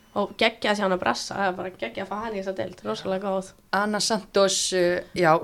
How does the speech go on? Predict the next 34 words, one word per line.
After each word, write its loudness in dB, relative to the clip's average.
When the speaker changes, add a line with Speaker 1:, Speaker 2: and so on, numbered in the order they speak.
Speaker 2:
tók 0
hana 0
korter 2
að 8
skora 0
þrennu. 2
Speaker 1:
Einmitt, 0
ágætis 4
byrjun. 8
Hún, 6
já, 6
bara 6
ógeðslega 8
flink 4
með 0
boltan, 0
heldur 0
boltanum -2
rosalega 0
vel, 4
var 0
mjög -2
dugleg 0
að -4
fá 0
hann 0
svona -2
milli -2
varnar 4
og -2
hérna -2
miðju 6
hjá 4
Keflavík -2